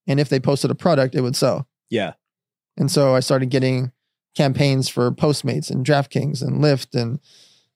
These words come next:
Speaker 1: Uber and
Speaker 2: So they would come to you and they'd be like, "We want so-and-so to post about us." And you
Speaker 1: Or
Speaker 2: broker
Speaker 1: they'd
Speaker 2: deals?
Speaker 1: They would come to us and say, "Here's money. Who's so-and-so?"
Speaker 2: Got it.
Speaker 1: So we picked ninety-nine percent of the time. I pick for them.
Speaker 2: Oh.
Speaker 1: Right?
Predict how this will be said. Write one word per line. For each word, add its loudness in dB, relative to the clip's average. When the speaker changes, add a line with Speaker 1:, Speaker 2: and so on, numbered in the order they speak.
Speaker 1:
Uber 2
and -8
Speaker 2:
So 2
they 4
would 0
come 0
to 4
you 4
and 0
they'd 2
be 2
like, 0
"We 0
want 0
so-and-so 0
to -6
post -6
about -8
us." -8
And -4
you 4
Speaker 1:
Or 4
Speaker 2:
broker 0
Speaker 1:
they'd 2
Speaker 2:
deals? -2
Speaker 1:
They 2
would 2
come 2
to 4
us 0
and 0
say, 2
"Here's 2
money. 0
Who's 2
so-and-so?" 0
Speaker 2:
Got -2
it. -4
Speaker 1:
So 0
we 4
picked -6
ninety-nine 0
percent -2
of -2
the -10
time. -2
I 2
pick -4
for -2
them. -6
Speaker 2:
Oh. -2
Speaker 1:
Right? 0